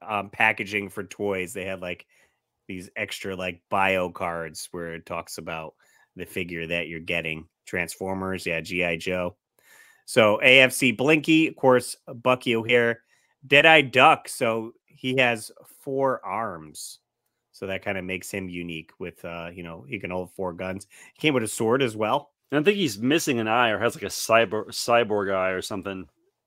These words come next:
Speaker 1: Oh, yeah, maybe. Let's see. Um, 'cause, yeah, maybe that's why he's Dead Eye,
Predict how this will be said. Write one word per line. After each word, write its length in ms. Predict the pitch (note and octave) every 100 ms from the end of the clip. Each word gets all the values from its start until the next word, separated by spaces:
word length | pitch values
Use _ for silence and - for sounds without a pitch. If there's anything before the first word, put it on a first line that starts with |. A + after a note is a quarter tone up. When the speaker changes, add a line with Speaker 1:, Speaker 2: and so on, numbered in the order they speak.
| _ _
Speaker 1:
Oh, 200 | G2+ A2+
yeah, 280 | A2 B2 G#2+
maybe. 580 | G2 A2+ A2 G2 G2 _ _ _ _ _ _ -
Let's 200 | G#2+ -
see. 320 | A2 G2+ G#2+
Um, 460 | - A2 G2 G2+ G2 _ _ _ _ _ _ _ _
'cause, 160 | G2+
yeah, 120 | G#2 F#2
maybe 220 | F#2+ F#2+
that's 220 | F#2+ F#2+
why 160 | G2 F#2
he's 240 | G2+ F#2
Dead 200 | G#2 F#2+
Eye, 380 | G2 F#2+ G2 G2